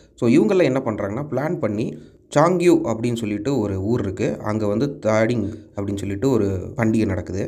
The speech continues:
அந்த பண்டிகை வந்து புத்த மத பண்டிகை. அதுல வந்து நம்ம எல்லாரும் மீட் பண்ணலாம் அப்படின்னு சொல்லிட்டு இவங்க எல்லாம் வந்து சேர்ந்துருக்காங்க.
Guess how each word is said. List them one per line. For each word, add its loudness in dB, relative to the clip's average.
அந்த 2
பண்டிகை 2
வந்து 0
புத்த 4
மத 2
பண்டிகை. -6
அதுல 4
வந்து 2
நம்ம -2
எல்லாரும் -2
மீட் -2
பண்ணலாம் -6
அப்படின்னு -6
சொல்லிட்டு -2
இவங்க 4
எல்லாம் 2
வந்து -4
சேர்ந்துருக்காங்க. -2